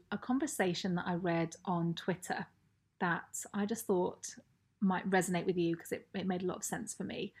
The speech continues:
And the person tweeting is Vicky Spratt, and she's at Victoria underscore Spratt on Twitter. And she's the, an editor at Grazia.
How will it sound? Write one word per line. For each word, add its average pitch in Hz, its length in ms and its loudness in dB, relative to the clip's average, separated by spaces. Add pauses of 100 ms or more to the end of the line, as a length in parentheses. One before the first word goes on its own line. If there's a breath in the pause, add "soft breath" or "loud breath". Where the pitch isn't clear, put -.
(680 soft breath)
And 190 720 8 (340)
the 202 100 -2
person 220 680 4
tweeting 185 720 2
is 175 340 2
Vicky 196 300 0
Spratt, - 720 -4
and 190 120 0
she's 196 300 4
at - 460 0
Victoria 180 800 4 (120)
underscore 190 680 2
Spratt - 640 -4 (600 soft breath)
on 170 260 2
Twitter. 185 480 0 (520)
And 208 120 6
she's 240 200 6
the, - 180 4
an 208 100 10
editor 208 300 6
at 180 200 0
Grazia. 196 640 0